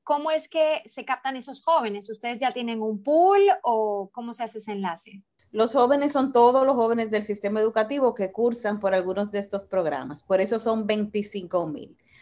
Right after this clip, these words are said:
Speaker 2: O sea, tenemos más o menos veintitrés mil en, en bachilleres técnicos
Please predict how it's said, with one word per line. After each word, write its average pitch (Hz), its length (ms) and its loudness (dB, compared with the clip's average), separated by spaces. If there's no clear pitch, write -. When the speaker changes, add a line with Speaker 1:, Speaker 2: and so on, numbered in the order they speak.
Speaker 2:
O - 20 -20
sea, 175 160 -2
tenemos 196 460 -2
más 214 180 -2
o 233 60 -2
menos 214 380 -2
veintitrés 190 1160 -4
mil 294 420 2
en, 190 380 -4
en 175 200 -6
bachilleres 175 600 -2
técnicos 302 600 0